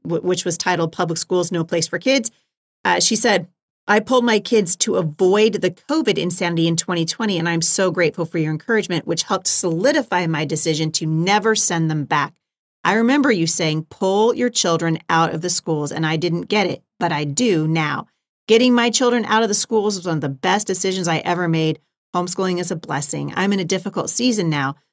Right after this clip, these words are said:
so this message was very timely." I love that you guys are writing in and talking to me about the decisions that you are making with regard to your children. I said it last week, and I'm just so proud of this listener for doing the hard thing.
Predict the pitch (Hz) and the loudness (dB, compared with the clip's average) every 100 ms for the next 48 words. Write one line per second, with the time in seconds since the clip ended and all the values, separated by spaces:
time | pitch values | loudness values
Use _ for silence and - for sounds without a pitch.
0 | _ - 175 175 170 - 170 160 170 165 | _ -4 -2 0 0 0 -2 -2 -2 -4
1 | - 156 151 147 - 160 143 151 175 196 | -6 -4 -4 -4 -6 -6 -4 -4 0 2
2 | 220 220 226 233 240 247 240 - 185 214 | 2 2 2 4 4 2 0 -6 0 2
3 | 214 208 208 208 208 202 196 196 196 196 | 2 0 0 0 0 0 0 0 0 0
4 | 196 175 - 156 165 185 180 175 175 - | 0 -2 -4 -8 -4 -4 0 2 0 -2
5 | _ _ - 185 180 214 208 196 180 190 | _ _ -4 0 4 4 4 0 -2 -2
6 | 185 170 160 160 170 180 170 165 165 156 | 0 0 2 0 0 -2 -2 -2 -4 -2
7 | 160 160 - 160 151 165 160 170 170 - | 0 0 -2 -4 -2 -2 -2 -2 -4 -8
8 | _ _ 175 185 220 220 202 202 233 233 | _ _ -2 0 2 2 0 0 0 0
9 | 196 175 175 185 - 190 185 - 196 202 | 0 -2 0 2 2 2 0 2 2 2
10 | 165 170 170 190 440 359 202 165 170 _ | 0 0 0 0 0 0 0 0 -2 _
11 | _ _ _ _ - 190 160 196 214 240 | _ _ _ _ -2 0 2 2 2 2
12 | 240 202 175 165 - 247 202 160 | 2 2 2 0 -2 0 0 0